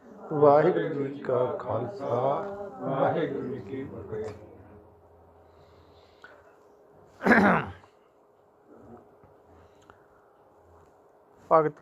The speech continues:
ਕਬੀਰ ਜੀ ਮਹਾਰਾਜ ਤਿੰਨ ਸੌ ਇਕੱਤੀ ਅੰਗ 'ਤੇ ਸ਼ਲੋਕ ਚਰਨ ਕਰਦੇ ਹਨ। ਰਾਗ ਗੌੜੀ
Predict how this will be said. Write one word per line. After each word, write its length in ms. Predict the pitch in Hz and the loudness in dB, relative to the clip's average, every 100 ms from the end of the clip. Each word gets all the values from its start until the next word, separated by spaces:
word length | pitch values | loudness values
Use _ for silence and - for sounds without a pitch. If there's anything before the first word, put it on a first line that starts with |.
| - | -4
ਕਬੀਰ 420 | 156 156 160 180 | -2 0 0 0
ਜੀ 180 | 156 156 | 0 0
ਮਹਾਰਾਜ 640 | 143 143 135 127 135 135 - _ _ _ _ - | 2 4 4 4 2 -2 -18 _ _ _ _ -2
ਤਿੰਨ 280 | 175 165 165 | 0 2 0
ਸੌ 320 | - 170 160 | 2 4 4
ਇਕੱਤੀ 580 | 160 165 160 - 185 160 | 4 -2 -2 -8 -2 0
ਅੰਗ 220 | 139 131 | 0 0
'ਤੇ 260 | 139 139 131 | -2 -2 -6
ਸ਼ਲੋਕ 420 | - 139 131 131 | -4 -2 -2 -2
ਚਰਨ 280 | 131 127 120 | -4 -4 -4
ਕਰਦੇ 400 | 127 120 135 135 | -8 -8 -8 -8
ਹਨ। 240 | 135 139 120 _ _ - - - - 143 | -8 -16 -20 _ _ -20 -20 -18 -6 4
ਰਾਗ 360 | 139 139 143 | 8 8 4
ਗੌੜੀ 680 | 139 135 131 127 147 175 165 | 0 -4 0 2 2 2 0